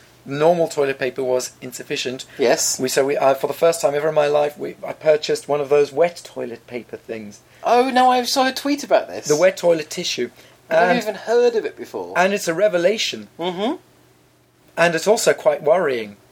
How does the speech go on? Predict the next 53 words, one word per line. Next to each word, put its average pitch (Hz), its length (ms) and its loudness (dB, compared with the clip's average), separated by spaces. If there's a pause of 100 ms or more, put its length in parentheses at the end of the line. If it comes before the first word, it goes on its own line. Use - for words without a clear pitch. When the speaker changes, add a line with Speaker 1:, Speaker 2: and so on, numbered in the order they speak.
(400)
Speaker 1:
because 151 760 2
even 185 280 -2
once 175 240 2
you 165 60 -8
think 165 180 -8
you're 156 80 -4
squeaky 180 400 -4
clean 170 480 -2 (460)
with 147 220 -4
your 156 180 4
normal 156 340 2
dry 175 240 4
toilet 135 300 4
Speaker 2:
Yes. 143 160 0
Speaker 1:
paper, 190 60 -16
use 214 180 -6
some 185 100 -6
wet 190 160 0
toilet 151 240 -2
paper 139 320 -2
and 147 220 -4
you'll 151 100 -6
realise 156 400 4
Speaker 2:
How 233 100 4
Speaker 1:
that 311 60 6
Speaker 2:
does 359 140 2
it 359 120 0
stay 226 320 2
wet? 208 420 -2
I 165 80 -2
don't 175 200 0
understand 156 320 0
this 117 100 -8
Speaker 1:
it's 147 200 2
Speaker 2:
mystery. 202 80 6
Speaker 1:
like, 214 160 4
it's 196 120 0
a 196 60 -2
bit, 208 160 2
no, 220 120 2
Speaker 2:
It's 185 80 4
like 202 120 4
Speaker 1:
it, 208 60 6
Speaker 2:
wet 220 200 0
ones. 95 300 -4
Speaker 1:
it's - 120 0
like 233 180 4
wet 214 180 2
ones, 160 160 2
but 175 160 4
what's 220 160 2
interesting 202 460 -2
about, 180 220 2